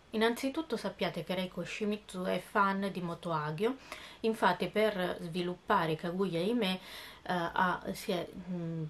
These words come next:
praticamente ispirata a Siamo in undici di Moto Hagio, che è edito dalla Star Comics. Ancora non so se i volumi sono ancora disponibili, comunque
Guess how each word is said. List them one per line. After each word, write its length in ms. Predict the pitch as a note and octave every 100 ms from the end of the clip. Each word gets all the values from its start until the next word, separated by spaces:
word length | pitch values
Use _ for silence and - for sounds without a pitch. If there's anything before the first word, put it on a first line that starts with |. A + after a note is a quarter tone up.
| -
praticamente 680 | E3+ E3 F3 F#3 E3+ D#3 E3
ispirata 840 | - G3 - A#3+ F#3+ D3 D#3 -
a 120 | F3+
Siamo 440 | - - D3 D#3 D#3
in 180 | F3 E3+
undici 580 | D3+ D#3+ D#3+ D#3+ -
di 80 | E3+
Moto 340 | E3 D3+ - D#3
Hagio, 320 | D3 D3+ D#3+
che 300 | - E3+ E3
è 20 |
edito 380 | D#3+ D#3+ E3+ E3
dalla 220 | D#3+ E3
Star 280 | - F3 F#3
Comics. 600 | F3+ D#3 D#3 - - - F3 -
Ancora 420 | E3+ F3+ F#3+ F3
non 180 | E3+ E3
so 160 | F#3
se 120 | E3
i 320 | F3 F3+ G3 E3+
volumi 360 | F3 F3+ E3+
sono 180 | - F3
ancora 260 | E3 F3 E3
disponibili, 760 | D#3+ - - G3 D#3+ D#3+ D#3+
comunque 460 | - F3+ E3 D#3